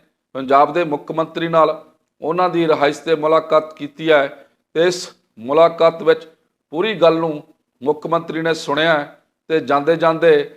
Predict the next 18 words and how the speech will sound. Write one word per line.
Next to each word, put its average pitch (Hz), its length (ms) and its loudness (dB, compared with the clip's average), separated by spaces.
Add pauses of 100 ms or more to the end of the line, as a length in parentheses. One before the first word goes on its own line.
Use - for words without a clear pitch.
(320)
ਰੀਤੂ 160 400 -4
ਭੱਟ 170 240 4
ਦੇ 170 140 -2
ਸਿਰ 156 240 0
'ਤੇ 160 240 2 (640)
ਹੱਥ 156 320 0
ਰੱਖ 165 280 0
ਕੇ 165 300 2 (280)
ਭਰੋਸਾ 151 440 0
ਦਿੱਤਾ 151 320 2
ਹੈ 135 120 2 (520)
ਕਿ 165 80 2
ਪੰਜਾਬ 143 680 0
ਪੁਲਿਸ 165 240 -2 (520)
ਜਾਂਚ 127 320 0
ਕਰ 143 220 2
ਰਹੀ 160 160 0
ਹੈ, 139 360 0